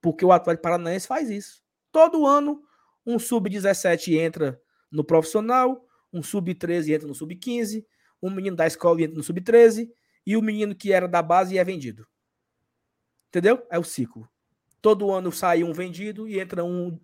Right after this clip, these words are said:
um novo destaque. E aí, meu amigo, é uma fonte inesgotável de dinheiro. Porque se todo ano você vende cinquenta, setenta milhões de reais em jogadores da sua base, que você não gastou pra ter,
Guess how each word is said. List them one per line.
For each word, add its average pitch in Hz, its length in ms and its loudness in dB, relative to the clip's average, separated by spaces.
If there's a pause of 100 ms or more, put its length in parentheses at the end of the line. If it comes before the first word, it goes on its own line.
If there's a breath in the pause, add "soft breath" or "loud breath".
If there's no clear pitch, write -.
(100)
um 170 120 -4
novo 160 200 2
destaque. 147 460 -6 (420)
E 160 160 -6
aí, 175 80 0
meu 220 120 -8
amigo, 123 360 -14 (380)
é 151 80 -6
uma 156 160 0
fonte 170 580 -2
inesgotável 185 800 -2
de 185 80 -6
dinheiro. 117 320 -10 (1500)
Porque 165 260 0
se 165 140 0
todo 254 380 4
ano 208 140 0
você 185 280 -8
vende 165 260 -10
cinquenta, 147 680 -10
setenta 147 640 -10
milhões 123 340 -6
de 127 60 -8
reais 123 280 -6
em 123 80 -10
jogadores 127 280 -4
da 123 80 -6
sua 139 180 -4
base, 156 640 -6 (420)
que - 80 -10
você 160 220 2
não 202 100 0
gastou 190 260 -2
pra 170 120 -2
ter, 196 420 2